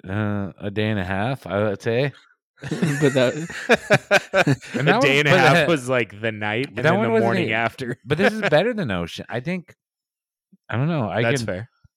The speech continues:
Speaker 1: if I go to Costco and it, I see it at,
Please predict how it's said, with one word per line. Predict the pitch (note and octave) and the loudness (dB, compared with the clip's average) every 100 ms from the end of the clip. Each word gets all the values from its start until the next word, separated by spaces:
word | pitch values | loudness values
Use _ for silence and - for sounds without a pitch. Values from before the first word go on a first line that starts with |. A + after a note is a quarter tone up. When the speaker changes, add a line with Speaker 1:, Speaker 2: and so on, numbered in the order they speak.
| _ _ _ _ _ _ - | _ _ _ _ _ _ -8
Speaker 1:
if | A2 | 0
I | C#3 | 0
go | F3 | 0
to | G#3 | -4
Costco | - A2+ B2+ - F3 F#3 | 2 2 2 0 -2 0
and | F3 | 0
it, | A2+ | -2
I | F2 G#2+ | -2 -4
see | - A#2+ | -2 -2
it | B2+ | 0
at, | C#3 | 0